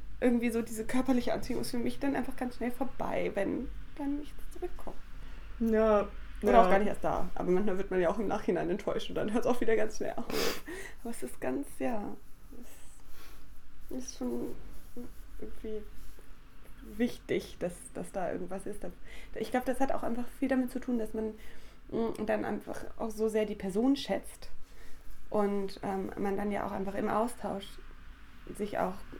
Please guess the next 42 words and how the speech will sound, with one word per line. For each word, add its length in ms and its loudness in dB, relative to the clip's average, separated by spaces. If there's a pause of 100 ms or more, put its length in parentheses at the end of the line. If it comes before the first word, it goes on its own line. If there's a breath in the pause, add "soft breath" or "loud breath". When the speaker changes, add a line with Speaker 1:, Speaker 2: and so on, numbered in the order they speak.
(180)
Speaker 1:
ja, 180 -4
ganz, 280 -4 (160)
ganz 140 -4
subtil 400 -2
immer 200 0
wieder 160 0
signalisiert, 680 -2 (1000 loud breath)
„Ich 160 -6
find 180 0
dich 160 0
toll, 220 0
aber 140 2
dich 120 0
als 140 -4
Person“ 560 2
und 240 2
nicht 220 2
irgendwelche 600 0 (500 loud breath)
Kleinigkeiten, 440 2
Äußerlichkeiten, 580 -2
sondern 300 -2
ich, 240 -4
ich 100 -6
find 200 -2
dich 120 0
toll, 260 0
wie 80 -4
du 280 -2 (480)
mir 200 2
gegenüber 360 2
sitzt 200 0
und 200 -2
das 180 -6
kann 300 -2
niemand 260 2
anders 280 -2
erfüllen, 580 -2
sondern 220 -2
das 100 -2
bist 200 -6
du 260 0
und, 100 -4